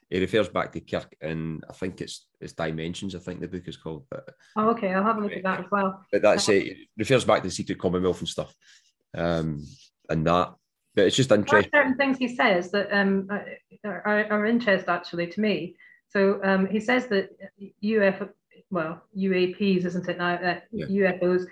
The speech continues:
Speaker 2: uh, come at a time of social and political unrest or war. That's of interest to me because Robert Kirk's time was so the, the political and church un-, uh, unrest. And actually, if you look at the history of, um, where the will-, werewolves came from, that is another area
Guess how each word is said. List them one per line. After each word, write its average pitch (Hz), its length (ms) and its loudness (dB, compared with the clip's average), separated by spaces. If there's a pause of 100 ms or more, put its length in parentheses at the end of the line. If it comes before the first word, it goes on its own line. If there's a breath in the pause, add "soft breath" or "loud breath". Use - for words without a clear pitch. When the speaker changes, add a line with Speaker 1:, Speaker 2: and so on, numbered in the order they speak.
(260 loud breath)
Speaker 2:
uh, 180 240 4
come 220 280 4
at 196 120 0
a 202 60 -4
time 190 260 2
of 185 80 2
social 190 400 0
and 185 100 2
political 185 540 -2
unrest 196 500 2
or 175 120 4
war. 175 480 4
That's 233 240 0
of 185 80 -6
interest 175 440 -4
to 170 60 -6
me 165 160 -4
because 185 460 -4
Robert 196 340 2
Kirk's 196 300 0
time 175 320 0
was 180 240 -2
so 196 400 0
the, 190 140 -4
the 185 140 -16 (440)
political 190 640 -4 (100)
and 185 160 0
church 202 520 0
un-, 190 260 0
uh, 170 260 0
unrest. 180 540 2 (260 soft breath)
And 196 80 2
actually, 208 360 2
if 190 100 -4
you 214 80 0
look 240 180 0
at - 100 -2
the 196 60 0
history 196 380 0
of, 185 220 0 (680 soft breath)
um, 185 300 2
where 190 320 2 (200)
the 196 180 -2
will-, 220 480 4
werewolves 214 680 4
came 175 260 0
from, 170 480 0
that 214 160 4
is 196 80 2
another 202 640 4
area 175 460 0